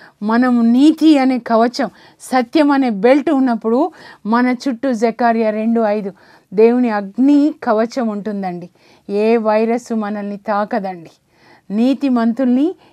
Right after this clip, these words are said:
ఏది కూడా తాకదు. వాళ్ళకి అగ్ని కవచం ఉంది కాబట్టి ఈ లోకపు అగ్ని ఏం కాలేదు. "బయటికి రమ్మనండి" అంటే వాళ్ళు బయటకు వచ్చేస్తారండి. వచ్చినప్పుడు వాసన చూస్తారు, వెంట్రుకలు కూడా కమ్మలేదు. ఆ, అబ్బా,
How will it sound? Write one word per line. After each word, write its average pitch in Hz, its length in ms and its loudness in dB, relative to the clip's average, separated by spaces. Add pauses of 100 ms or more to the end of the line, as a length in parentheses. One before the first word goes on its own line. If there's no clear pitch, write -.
(140)
ఏది 269 400 2
కూడా 277 260 -2
తాకదు. 208 500 -4 (300)
వాళ్ళకి 226 560 -4 (140)
అగ్ని 202 440 0 (120)
కవచం 262 480 -2
ఉంది 226 220 0
కాబట్టి 202 460 -4
ఈ 220 60 -4
లోకపు 208 400 -6
అగ్ని 208 400 -6
ఏం 233 100 -4
కాలేదు. 185 340 -8 (500)
"బయటికి 311 300 0
రమ్మనండి" 285 520 2
అంటే 262 140 -2
వాళ్ళు 226 200 0
బయటకు 214 320 -6
వచ్చేస్తారండి. 202 600 -6
వచ్చినప్పుడు 196 580 -10 (380)
వాసన 302 460 -2
చూస్తారు, 277 400 0 (140)
వెంట్రుకలు 294 640 -2
కూడా 330 260 -2
కమ్మలేదు. 262 640 -2 (380)
ఆ, 339 180 0 (420)
అబ్బా, 226 420 -6